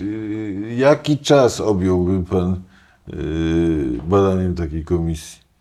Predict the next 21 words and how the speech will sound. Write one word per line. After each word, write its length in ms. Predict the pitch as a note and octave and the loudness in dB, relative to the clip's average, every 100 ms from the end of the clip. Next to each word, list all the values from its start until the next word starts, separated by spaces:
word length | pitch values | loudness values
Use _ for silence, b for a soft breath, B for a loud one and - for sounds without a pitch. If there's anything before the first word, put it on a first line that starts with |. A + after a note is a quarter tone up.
| b b b | b b b
Czy 140 | - F#2+ | -8 -2
to 100 | G#2 | 0
by 120 | F#2+ | -2
się 140 | G#2+ | -2
zaczynało 680 | A2 A2 - A2 A2 G#2+ G#2 | 0 0 -2 -6 -2 0 0
w 20 | |
dwa 160 | F#2+ G#2+ | 0 -2
tysiące 500 | F#2 G2 G2+ A2 G#2 | -2 -6 -4 -2 -4
trzynastym, 640 | - - G#2+ A2+ A2+ C3+ | -4 -4 0 0 0 -6
piętnastym 640 | B2 A#2+ A#2 A2 A2 B2+ A#2+ | -2 -4 -2 -2 -2 -4 -6
czy 180 | A2+ F#2+ | -8 -4
wcześniej? 560 | G#2+ F#2+ - F#2 E2+ - B B | 0 0 0 -4 -6 -8 B B
Czy 160 | - A#2+ | -8 -8
w 60 | |
trzynastym, 520 | - A#2+ A#2+ B2 C#3 B2+ | -6 -4 -2 0 -2 0
piętnastym, 600 | B2+ B2 B2 A#2+ C3 A#2+ B B B | 0 2 0 0 -2 -4 B B B
czternastym 760 | - - A#2+ A#2 B2 B2 C3 B2 | -6 2 4 4 2 2 0 -2
z 60 | G#2+ | 0
dygresjami 840 | A#2+ A2+ B2+ A#2+ - B2 A2 G2 | 2 4 4 4 4 2 2 -2
do 160 | F2+ F#2+ | -2 -2
tyłu? 440 | - F#2+ F2+ F#2+ | -2 0 0 -2